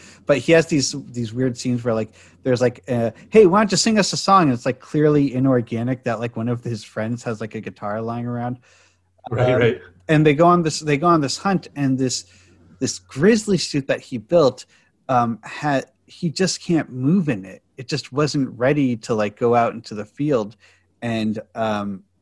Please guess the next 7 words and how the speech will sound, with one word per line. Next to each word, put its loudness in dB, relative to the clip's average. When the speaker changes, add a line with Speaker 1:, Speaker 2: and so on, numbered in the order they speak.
Speaker 1:
and -4
that -2
just -10
becomes -6
glaringly -2
<laughs> -18
obvious. -6